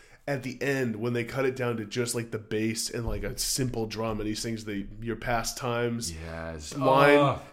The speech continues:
Speaker 1: and then Crying Lightning crashes
Speaker 2: Yep.
Speaker 1: back into that song.
Speaker 2: That song's a fucking jam,
Speaker 1: It's
Speaker 2: dude.
Speaker 1: so sick.
Speaker 2: Oh my God. Uh, so I guess we did end up doing an artist discussion anyways. That's the power of Arctic Monkeys. That's how much we love them. But
Speaker 1: They drew us in.
Speaker 2: um,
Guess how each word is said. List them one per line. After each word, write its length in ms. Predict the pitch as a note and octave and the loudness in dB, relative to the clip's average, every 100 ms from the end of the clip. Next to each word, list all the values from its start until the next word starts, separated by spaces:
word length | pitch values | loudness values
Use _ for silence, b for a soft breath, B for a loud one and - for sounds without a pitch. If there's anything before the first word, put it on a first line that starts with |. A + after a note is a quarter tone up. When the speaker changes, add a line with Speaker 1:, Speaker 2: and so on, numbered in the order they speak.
| - | 2
Speaker 1:
and 180 | D3+ D3+ | 4 6
then 260 | C#3 - | 6 6
Crying 420 | - - C#3+ C#3 | 0 4 6 6
Lightning 320 | C#3 C3 C#3 C#3 | 4 2 0 -2
crashes 440 | C3+ C3+ C#3 D3 | 2 2 2 4
Speaker 2:
Yep. 80 | - | 4
Speaker 1:
back 180 | D3+ D3 | 6 6
into 220 | D#3+ D#3+ | 4 6
that 180 | C3+ C3 | 6 6
song. 300 | D3 C3+ C#3 | 2 4 4
Speaker 2:
That 140 | A2 | 4
song's 160 | C3+ B2+ | 2 0
a 60 | B2 | 0
fucking 360 | - C3 A#2 | 0 0 -2
jam, 400 | G2+ A2+ B2 A#2 | -2 0 2 0
Speaker 1:
It's 80 | C3+ | 2
Speaker 2:
dude. 100 | A2+ A2+ | 4 4
Speaker 1:
so 120 | A2 A2+ | 2 0
sick. 200 | G2+ - - | -2 -6 -8
Speaker 2:
Oh 160 | G#2 | -4
my 160 | F#2+ E2+ | -2 -2
God. 420 | D#2 F#2 F#2 E2+ - B B B | -2 -2 -2 -4 -8 B B B
Uh, 340 | - G#2+ G#2+ G#2 | 0 4 4 4
so 360 | - D#3+ D#3 - | 6 6 6 0
I 120 | D#3 | 2
guess 200 | D#3 C3+ | 4 2
we 120 | C#3+ | 0
did 320 | A2+ C3 B2+ | 2 4 6
end 200 | B2 B2 | 4 0
up 220 | A#2+ A2+ - | 0 0 0
doing 360 | A#2 A2 G#2 | 0 2 0
an 80 | G#2 | -2
artist 680 | G2+ G2+ G2+ G2 G2 - - | 0 2 2 0 -2 -10 -6
discussion 560 | G#2 - G#2 F#2+ G2+ | -4 -2 -2 -2 -2
anyways. 460 | F#2+ F#2+ G2 G2 F#2+ | -2 0 2 2 2
That's 160 | G#2+ F#2+ | -2 -4
the 80 | |
power 280 | F2+ G2 G2 | -4 0 0
of 100 | F2 | 0
Arctic 320 | F2 F2 F#2+ F2+ | -2 -4 -8 -8
Monkeys. 400 | F2 D#2+ D#2+ D2+ | -10 -8 -8 -8
That's 120 | E2+ | -8
how 60 | F2+ | -8
much 200 | F2 - | -8 -8
we 80 | |
love 260 | E2 E2+ D2+ | -6 -6 -6
them. 200 | E2+ E2 | -6 -2
But 160 | A2 A2 | 0 2
Speaker 1:
They 80 | C#3+ | 2
drew 240 | D3+ G3+ | 4 6
us 100 | G3 | 6
in. 300 | F#3+ B2 G2 | 4 2 2
Speaker 2:
um, 560 | C3 C3+ C3+ C3 B2+ | 4 6 6 4 0